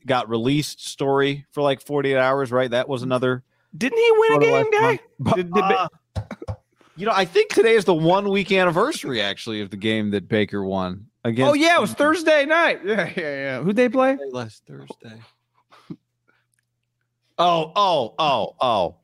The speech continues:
Speaker 1: oh, the Raiders.
Speaker 2: Raiders, yeah.
Speaker 1: Yeah, the Raiders.
Speaker 2: That's the low blow, but can't help ourselves.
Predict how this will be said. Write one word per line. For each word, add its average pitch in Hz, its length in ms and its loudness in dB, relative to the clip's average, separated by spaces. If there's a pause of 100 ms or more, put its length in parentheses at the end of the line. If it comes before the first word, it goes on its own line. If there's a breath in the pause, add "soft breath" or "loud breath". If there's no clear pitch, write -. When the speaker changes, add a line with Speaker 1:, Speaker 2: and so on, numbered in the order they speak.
(140)
Speaker 1:
oh, 87 320 0
the 123 100 2
Raiders. 107 460 -2 (160)
Speaker 2:
Raiders, 104 400 -8
yeah. 65 180 -12
Speaker 1:
Yeah, - 140 -12
the - 80 -20
Raiders. - 260 -20 (300)
Speaker 2:
That's 127 280 -8
the 143 40 -10
low 131 220 0
blow, 92 280 -8
but 87 280 -12 (160)
can't 113 180 -4
help - 180 -4
ourselves. - 440 -10